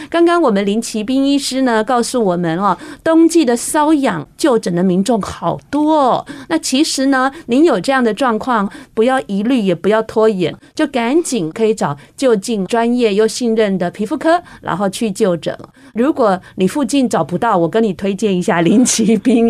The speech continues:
医师哦，您可以上网 Google 一下。林医师，您刚刚也提到冬季皮肤哦，本来就会比较敏感。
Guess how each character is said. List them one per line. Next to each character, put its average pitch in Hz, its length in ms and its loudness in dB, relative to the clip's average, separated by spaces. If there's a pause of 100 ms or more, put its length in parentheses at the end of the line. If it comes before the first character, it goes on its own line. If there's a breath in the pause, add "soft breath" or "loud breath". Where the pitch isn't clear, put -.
医 214 160 -2
师 190 320 0
哦， 180 140 0 (220 loud breath)
您 214 140 -2
可 247 120 2
以 220 80 4
上 220 240 -2
网 175 220 0
Google 233 440 -2
一 156 140 -6
下。 185 200 -4 (260 loud breath)
林 233 140 -2
医 254 40 -2
师， 240 320 -2 (220 loud breath)
您 254 260 -2
刚 359 160 2
刚 427 160 2
也 240 160 2
提 185 240 -6
到 202 280 0 (200)
冬 302 180 4
季 285 320 -2
皮 208 300 -4
肤 247 240 -4
哦， 196 220 2
本 170 100 0
来 160 100 0
就 247 160 0
会 277 120 2
比 175 160 -6
较 233 180 0
敏 190 260 0
感。 190 240 -4